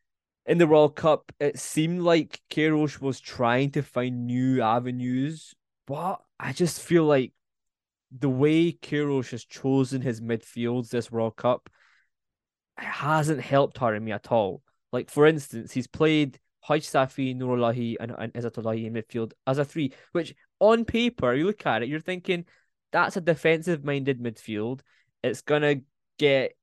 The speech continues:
probably a clean sheet at the very least,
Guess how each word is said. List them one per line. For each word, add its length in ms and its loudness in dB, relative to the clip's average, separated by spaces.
probably 560 0
a 60 0
clean 320 -4
sheet 360 -4
at 120 -2
the 80 -4
very 240 0
least, 420 -6